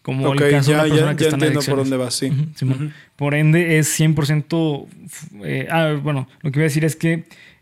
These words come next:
Speaker 1: el más funcional para este tipo de casos es el cognitivo-conductual.
Speaker 2: Ujú.
Speaker 1: ¿Por qué? Porque el cognitivo-conductual es como muy como a pasos a seguir. Y eso ayuda a, a quitar adicciones. De hecho, el mejor método para quitar adicciones es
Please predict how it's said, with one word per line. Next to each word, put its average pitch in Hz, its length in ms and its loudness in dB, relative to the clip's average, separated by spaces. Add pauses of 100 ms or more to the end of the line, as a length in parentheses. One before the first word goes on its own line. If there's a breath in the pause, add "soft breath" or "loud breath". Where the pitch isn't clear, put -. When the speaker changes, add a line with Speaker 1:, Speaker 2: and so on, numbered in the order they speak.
Speaker 1:
el 143 320 2
más 151 420 2
funcional 156 840 0
para 156 500 0
este 135 160 -2
tipo 165 320 -2
de 135 120 2
casos 156 460 -2 (380 loud breath)
es 123 180 -2
el 147 160 2
cognitivo-conductual. 135 1080 -2 (280 soft breath)
Speaker 2:
Ujú. 135 120 -8 (100)
Speaker 1:
¿Por 156 160 0
qué? 175 100 2
Porque 175 300 2
el 147 60 0
cognitivo-conductual 160 1000 2
es 151 100 0
como 165 220 -2
muy 143 320 0
como 160 340 0
a 127 320 0
pasos 151 300 0
a 139 80 2
seguir. 127 380 -2 (580 soft breath)
Y 147 160 2
eso 160 340 2
ayuda 151 580 2
a, 131 160 -6 (200)
a 135 80 -8
quitar 127 340 -6
adicciones. 139 460 -2
De 135 60 0
hecho, 143 440 -2 (320 loud breath)
el 135 400 0
mejor 160 960 -2
método 156 640 -2
para 127 160 -6
quitar - 300 -6
adicciones 143 680 -2
es - 520 -8